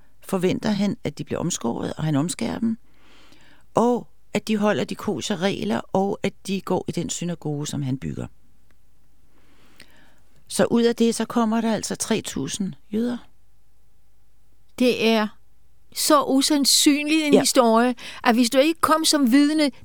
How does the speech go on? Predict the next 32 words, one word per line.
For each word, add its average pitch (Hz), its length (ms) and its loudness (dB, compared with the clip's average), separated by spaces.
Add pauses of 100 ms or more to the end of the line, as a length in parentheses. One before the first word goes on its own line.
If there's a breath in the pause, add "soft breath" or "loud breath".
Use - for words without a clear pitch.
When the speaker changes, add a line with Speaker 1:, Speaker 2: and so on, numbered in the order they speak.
Speaker 2:
der 269 60 6
var 214 340 6
der 269 120 4 (180 soft breath)
og 269 120 0
fortalte 220 400 4 (100)
Speaker 1:
Ja. 226 60 4
Speaker 2:
det, 185 40 -6 (360 loud breath)
så - 140 2
vil 277 180 4
man 262 180 4
jo 247 140 6
Speaker 1:
Ja. 208 100 4
Speaker 2:
sige, 254 400 4
at 247 100 2
det 240 80 4
er 220 40 6
en 220 80 4
historie 220 440 2
fra 226 320 2 (220 soft breath)
eventyrlandet. 185 1000 4
Speaker 1:
Nej, 175 220 2
fra - 140 -6
Bibelen, 240 360 -2
fra - 160 -2
Torah. 226 360 -2 (320 soft breath)
Fordi 220 300 0
historien 196 480 0
er 220 60 0
den 190 100 -2
samme 170 240 0
med 220 140 2
Abraham. 233 400 0